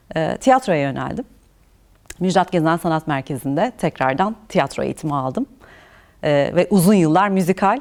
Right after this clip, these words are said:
ve, e, bildiğimiz bayağı geleneksel Türk tiyatrosundan tutun Shakespeare'e kadar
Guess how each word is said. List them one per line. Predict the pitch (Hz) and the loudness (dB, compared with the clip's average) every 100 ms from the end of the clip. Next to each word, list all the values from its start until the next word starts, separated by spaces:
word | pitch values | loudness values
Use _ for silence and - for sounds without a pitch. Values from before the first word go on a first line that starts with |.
| - | 0
ve, | 175 190 - | 2 2 2
e, | 160 156 151 147 160 - | 0 0 0 -2 -4 -4
bildiğimiz | 170 135 147 190 - - - | -2 0 -2 -6 -10 -14 -2
bayağı | 151 135 - - | -2 0 -4 0
geleneksel | 170 147 147 165 143 | 2 2 -2 -2 -4
Türk | - 170 - | -2 -6 -2
tiyatrosundan | 143 135 127 143 127 117 | -2 -2 -8 -4 -4 -4
tutun | - - 208 - | -8 -10 -10 -8
Shakespeare'e | - 160 - 131 | -6 -6 -6 -6
kadar | 143 147 202 | -2 0 0